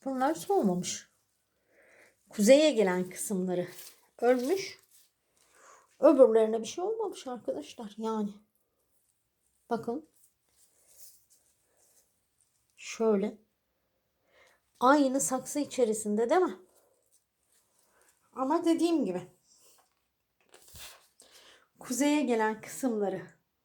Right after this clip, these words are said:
donmuş. Diğer yerlerde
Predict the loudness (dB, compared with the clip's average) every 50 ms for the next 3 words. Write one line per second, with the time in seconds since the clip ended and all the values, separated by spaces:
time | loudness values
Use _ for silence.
0 | _ _ _ _ 4 6 6 6 6 4 4 2 0 -2 -8 -16 -20 _ _ _
1 | _ _ _ _ _ _ _ _ _ _ _ _ _ _ _ _ _ _ _ _
2 | -8 -4 -4 -4 -4 -4 -4 -2 -2 0 0 0 0 -2 -2 -4 -6 -10 -10 -12
3 | -18